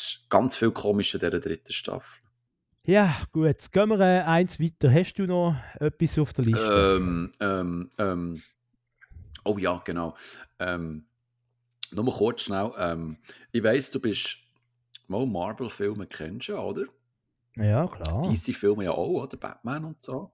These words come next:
Speaker 2: Auch,
Speaker 1: oder?
Speaker 2: ja. Ja,
Speaker 1: Und
Speaker 2: ja,
Speaker 1: es gibt jetzt,
Speaker 2: ja.
Speaker 1: äh, im,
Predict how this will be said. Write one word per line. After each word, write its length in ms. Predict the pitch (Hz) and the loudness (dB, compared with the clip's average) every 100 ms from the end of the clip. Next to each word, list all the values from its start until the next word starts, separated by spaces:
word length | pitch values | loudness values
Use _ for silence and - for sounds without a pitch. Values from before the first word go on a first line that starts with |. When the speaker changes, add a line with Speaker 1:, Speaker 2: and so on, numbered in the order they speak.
| - | -10
Speaker 2:
Auch, 240 | 90 117 | -2 2
Speaker 1:
oder? 140 | 170 | 4
Speaker 2:
ja. 420 | 123 113 135 147 107 | 4 4 4 2 2
Ja, 200 | 110 127 | 2 4
Speaker 1:
Und 60 | |
Speaker 2:
ja, 60 | 151 | 4
Speaker 1:
es 120 | 170 | 4
gibt 180 | 214 120 | 2 0
jetzt, 140 | 107 | 0
Speaker 2:
ja. 80 | 131 | -2
Speaker 1:
äh, 220 | 127 98 95 104 | 0 0 0 -4
im, 140 | 98 | -6